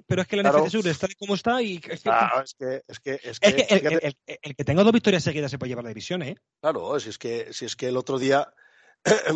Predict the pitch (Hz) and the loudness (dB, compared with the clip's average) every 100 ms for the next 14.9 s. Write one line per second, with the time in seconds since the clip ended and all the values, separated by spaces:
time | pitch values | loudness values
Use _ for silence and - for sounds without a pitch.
0 | 143 127 120 123 135 135 - 127 120 123 | 0 0 0 -2 0 -2 -2 -6 -4 -2
1 | 131 127 139 123 135 127 120 120 127 123 | -2 -2 -2 -2 -4 -4 -4 -4 -4 -4
2 | 120 127 120 107 101 101 104 98 87 90 | -2 0 0 -2 -6 -8 -6 -6 -8 -6
3 | 123 123 113 - _ 98 98 92 101 117 | -4 -4 -6 -14 _ -14 -12 -12 -8 -6
4 | 123 120 120 110 104 - _ _ _ 131 | -2 0 0 0 -4 -10 _ _ _ -4
5 | 123 123 131 127 151 160 - 107 - 107 | 2 2 4 2 0 -2 -6 -14 -8 -6
6 | 135 127 156 - 110 104 95 117 98 117 | -6 -2 -4 -4 -10 -12 -12 -12 -10 -12
7 | 110 117 156 - 110 _ 113 101 107 104 | -6 -4 -2 -4 -12 _ -10 -8 -8 -8
8 | 117 139 101 _ - - - 127 170 - | -2 -2 -2 _ -20 -20 -14 -8 -8 -6
9 | 117 135 135 113 117 113 101 - 107 110 | -2 0 0 -2 -2 -2 -4 -6 -4 -4
10 | 101 107 - 101 95 95 - 107 110 110 | -4 -8 -6 -6 -6 -8 -8 -6 -2 -2
11 | 107 104 95 95 - _ _ - - - | 0 0 0 -2 -6 _ _ -20 -20 -20
12 | - - 123 120 120 113 110 107 113 110 | -18 -2 2 4 4 4 2 0 2 4
13 | 107 98 - 151 - 95 170 160 113 113 | 4 2 4 4 4 -6 -6 -6 -4 -2
14 | 110 143 110 113 113 110 120 135 104 | -4 -4 -6 -8 -8 -4 2 2 2